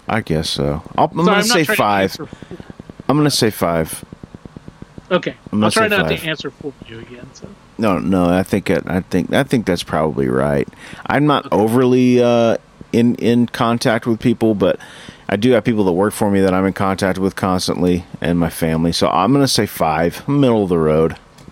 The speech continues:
Speaker 2: In your dojo.
Speaker 1: Yeah, right, right. That's
Speaker 2: And
Speaker 1: true.
Speaker 2: the,
Speaker 1: That's
Speaker 2: the,
Speaker 1: true.
Speaker 2: the, the beer people. So.
Speaker 1: Yeah.
Speaker 2: <laughs>
Speaker 1: Yeah, that's right. Um, okay. Um, in general, how much success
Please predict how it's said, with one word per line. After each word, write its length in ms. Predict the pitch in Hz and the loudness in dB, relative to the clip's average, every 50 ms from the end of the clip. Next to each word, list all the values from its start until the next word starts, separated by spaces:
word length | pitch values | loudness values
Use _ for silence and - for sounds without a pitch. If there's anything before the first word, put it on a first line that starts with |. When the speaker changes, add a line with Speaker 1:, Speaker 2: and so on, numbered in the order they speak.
| - - | -8 -4
Speaker 2:
In 120 | 196 202 | -2 -2
your 120 | 208 185 160 | 0 -2 -2
dojo. 720 | 135 139 135 131 127 135 135 135 131 131 135 131 127 135 - - - | -2 -2 -4 -2 -2 -2 -2 -2 -2 -4 -4 -6 -8 -12 -16 -12 -8
Speaker 1:
Yeah, 260 | - 78 73 55 50 - - - 50 | -4 -2 0 0 -2 -4 -6 -8 -8
right, 300 | 65 78 78 65 - - - - | -6 -4 -4 -4 -6 -8 -12 -10
right. 200 | - - - - - | -8 -8 -8 -8 -8
That's 200 | - - - - | -8 -6 -4 -4
Speaker 2:
And 80 | 151 147 | -4 -2
Speaker 1:
true. 80 | - - | -2 -2
Speaker 2:
the, 280 | 131 127 131 139 - - - | -2 -2 -4 -6 -10 -10 -8
Speaker 1:
That's 160 | - - - - | -8 -8 -6 -4
Speaker 2:
the, 40 | - | -4
Speaker 1:
true. 80 | 160 135 | -4 -2
Speaker 2:
the, 140 | 131 127 - - - - | -2 -4 -6 -10 -12 -6
the 80 | - 139 | -4 -4
beer 260 | - - 143 131 127 | -2 0 2 2 2
people. 480 | 123 - 143 139 131 - - 135 127 127 | 0 0 0 0 0 0 -2 -2 -4 -2
So. 160 | - - 107 - - - - - - - - | -4 -6 -10 -12 -16 -20 -12 -6 -2 -2 0
Speaker 1:
Yeah. 520 | 160 160 160 190 190 226 240 233 - 226 214 - - | 0 0 0 0 0 0 0 0 -2 -4 -2 -2 -2
Speaker 2:
<laughs> 100 | 214 - | -4 -2
Speaker 1:
Yeah, 260 | - - 87 85 - - - - - - - - - - - - | 0 0 0 0 0 -2 -6 -10 -20 -20 -20 -20 -20 -20 -10 -6
that's 200 | - 87 - - - | -4 -4 -2 -2 -2
right. 260 | 78 71 73 73 - - - - - - - - - - - - - - - - - - - | -2 -2 -2 -4 -6 -8 -16 -20 -20 -20 -20 -20 -20 -20 -20 -20 -20 -20 -20 -20 -20 -8 -2
Um, 340 | - 95 95 95 92 90 85 - | 0 2 2 2 2 2 2 0
okay. 340 | 107 - - 95 82 80 - - - - - - - - - - - - - - - - - - - - - | 0 0 0 -2 -2 -4 -6 -14 -20 -20 -20 -20 -20 -20 -20 -20 -20 -20 -18 -16 -16 -16 -16 -18 -20 -12 -4
Um, 760 | - - 95 92 92 90 90 90 90 90 87 85 85 87 87 - - - - - - - - - - - - - - - - - - - - | -2 0 0 2 2 2 2 2 2 2 0 0 -2 -4 -6 -10 -16 -20 -20 -20 -20 -20 -20 -20 -20 -20 -20 -20 -20 -20 -20 -20 -20 -6 -2
in 120 | 110 113 107 | 0 0 2
general, 320 | 107 123 123 123 120 113 | 2 2 2 4 2 2
how 180 | 110 113 123 120 | 2 0 0 0
much 320 | 120 120 120 - - - | 2 2 2 0 0 -2
success 720 | - 120 107 - - - 117 107 110 110 - - - - - | -2 -2 -2 0 0 2 4 4 2 2 0 -2 -2 -4 -6